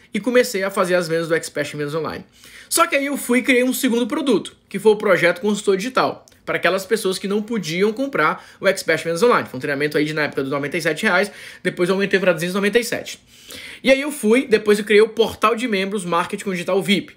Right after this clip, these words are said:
Então eu fiquei com três produtos. Durante mais ou menos dois anos e meio, eu fiquei basicamente fazendo uma live por semana, um webinar por semana,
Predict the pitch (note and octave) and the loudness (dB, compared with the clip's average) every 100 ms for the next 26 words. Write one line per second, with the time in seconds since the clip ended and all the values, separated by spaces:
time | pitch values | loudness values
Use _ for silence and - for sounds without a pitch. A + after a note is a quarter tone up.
0 | _ E3 E3 F#3+ G3+ F3+ G3 G#3+ G#3+ B3 | _ -6 -4 -4 -6 -2 2 2 2 0
1 | F#3+ B2+ - - _ _ _ - - - | 0 -2 -10 -20 _ _ _ -20 -20 -20
2 | - G#3 C4+ C4+ C#4 A#3 C4 C4+ C4+ A3+ | -4 2 2 2 -2 0 2 2 2 2
3 | F#3+ E3 D#3 B3 A#3+ F#3 C4 C4 A#3+ E3+ | -2 2 6 6 4 0 0 0 0 2
4 | C#3+ C#3+ E3 _ _ _ - G3 A3 G3+ | 2 0 -6 _ _ _ -2 -2 0 0
5 | E3 G3 B3 - A#3+ D#3 C3 - F3+ D#3+ | 2 2 2 2 0 -2 -4 -4 -2 -2
6 | D3+ D3 - C4 D#4 D#4+ - F3 F3 E3 | -4 -4 -4 -4 -4 -8 -6 0 2 2
7 | D#3 - E3 - C3+ B2 B2 C3+ - _ | 0 -6 -8 -8 -6 -6 -8 -12 -16 _
8 | - B3+ D4+ B3+ F#3+ E3+ - - D3 G3 | -2 0 2 2 2 -4 -6 -10 -6 -4
9 | E3+ C#3+ D#3+ | -4 -4 -4